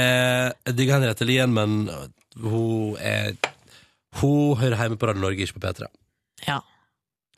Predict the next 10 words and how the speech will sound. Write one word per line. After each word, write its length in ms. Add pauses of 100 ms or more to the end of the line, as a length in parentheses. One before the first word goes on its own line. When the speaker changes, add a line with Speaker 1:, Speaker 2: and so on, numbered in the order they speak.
Speaker 2:
OK. 160 (1000)
Nei, 60 (100)
men 140 (180)
da 240
Speaker 1:
Og 80
du 60 (100)
hører 180
hjemme 140
på 80
P 80